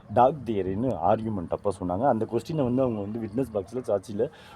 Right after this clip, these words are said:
ஒவ்வொரு தடவையும் டிஃபென்ஸில் எல்லா விட்னஸ் கிட்டேயுமே கேட்டுக்கிட்டு இருந்தாங்க. எங்களுக்கு புரியவே இல்லை, எதுக்கு சம்மந்தமே இல்லாம ஒரு கேள்வி கேட்குறாங்க அப்படின்னு நினச்சோம். அஹ், விட்னஸு, ஐ விட்னஸஸ் எல்லாருமே,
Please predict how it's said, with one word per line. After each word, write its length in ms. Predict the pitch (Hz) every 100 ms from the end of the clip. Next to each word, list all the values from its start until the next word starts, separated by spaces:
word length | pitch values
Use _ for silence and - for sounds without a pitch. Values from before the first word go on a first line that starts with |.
| -
ஒவ்வொரு 220 | 131 156
தடவையும் 300 | 113 123 135
டிஃபென்ஸில் 320 | 107 120 117
எல்லா 220 | 113 104 127
விட்னஸ் 400 | 98 113 117 -
கிட்டேயுமே 320 | 95 104 123 -
கேட்டுக்கிட்டு 340 | 139 131 107
இருந்தாங்க. 240 | 110 127
எங்களுக்கு 420 | 120 113 117 113 98
புரியவே 420 | 123 139 120 104
இல்லை, 220 | 82 85
எதுக்கு 240 | 120 147 113
சம்மந்தமே 500 | 92 117 127 127 135
இல்லாம 380 | 113 110 113 151 - - -
ஒரு 140 | 123 110
கேள்வி 280 | 113 113 110
கேட்குறாங்க 600 | 101 95 92 90 92 87
அப்படின்னு 360 | 85 85 92 87
நினச்சோம். 280 | 80 90 98 - - - - - - -
அஹ், 140 | 95 87
விட்னஸு, 580 | 104 135 165 160 165
ஐ 280 | 175 90 110
விட்னஸஸ் 480 | 127 117 107 92 85
எல்லாருமே, 440 | 85 87 87 90